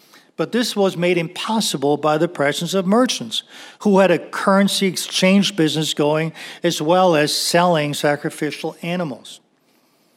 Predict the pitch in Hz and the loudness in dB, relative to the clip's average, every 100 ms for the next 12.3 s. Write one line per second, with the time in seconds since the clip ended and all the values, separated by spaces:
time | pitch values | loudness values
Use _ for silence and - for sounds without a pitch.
0 | _ - 165 151 127 196 220 208 220 170 | _ -4 -2 -2 0 2 2 2 2 4
1 | 196 254 - 170 165 151 - 175 - 214 | 2 2 0 -2 -2 -2 0 0 0 0
2 | 240 208 147 151 - - - - - 160 | 0 0 0 -2 -8 -20 -20 -18 0 0
3 | 160 156 165 240 254 233 - 196 196 185 | 0 0 2 2 2 0 0 2 2 0
4 | 180 196 196 170 160 147 160 170 180 180 | 0 2 4 2 0 -2 -2 0 -2 -4
5 | 185 214 208 - 165 143 117 104 _ _ | 0 0 0 -2 -2 -2 -6 -14 _ _
6 | _ _ _ _ - _ 185 180 180 269 | _ _ _ _ -20 _ 2 2 4 2
7 | 220 185 180 180 214 214 - 202 185 180 | 4 2 2 2 2 2 2 2 4 4
8 | 202 214 131 117 - _ _ - - _ | 4 2 0 -6 -16 _ _ -20 -20 _
9 | - 185 247 208 220 - 196 196 190 - | -8 2 2 2 0 0 4 4 4 0
10 | - 233 247 254 240 175 180 165 147 156 | 2 4 4 2 2 2 4 4 4 0
11 | 156 143 196 214 220 202 185 170 143 143 | -2 2 2 2 -2 -4 -4 -4 -6 -8
12 | 123 - | -8 -12